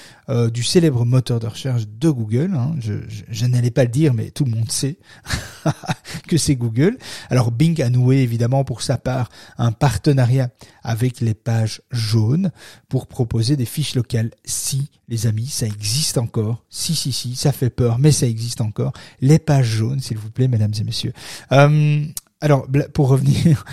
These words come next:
<laughs> arrêtez de faire des petites, euh, des petites blagounettes comme ça. Le référencement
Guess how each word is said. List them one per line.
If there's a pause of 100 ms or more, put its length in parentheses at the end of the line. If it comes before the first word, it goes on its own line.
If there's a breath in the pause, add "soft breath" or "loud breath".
<laughs>
arrêtez
de
faire
des
petites,
euh,
des
petites
blagounettes
comme
ça. (280 loud breath)
Le
référencement